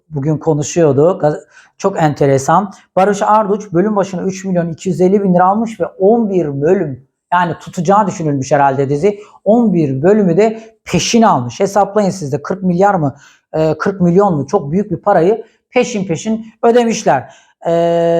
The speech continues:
yazık o peşin istememiş herhalde. İki milyon yedi yüz elli bin almış.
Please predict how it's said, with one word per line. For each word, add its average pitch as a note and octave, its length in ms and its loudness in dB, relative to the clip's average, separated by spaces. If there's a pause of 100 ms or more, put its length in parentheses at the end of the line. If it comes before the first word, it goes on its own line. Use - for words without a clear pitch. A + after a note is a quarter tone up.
(160)
yazık A3 360 0
o A3 260 4
peşin A3 340 -2
istememiş G3+ 540 -2
herhalde. D#3+ 540 2 (260)
İki G3 200 -4
milyon G3+ 320 2
yedi G#3 180 2
yüz F#3 100 2
elli G3+ 220 4
bin F3+ 60 0
almış. D#3+ 580 0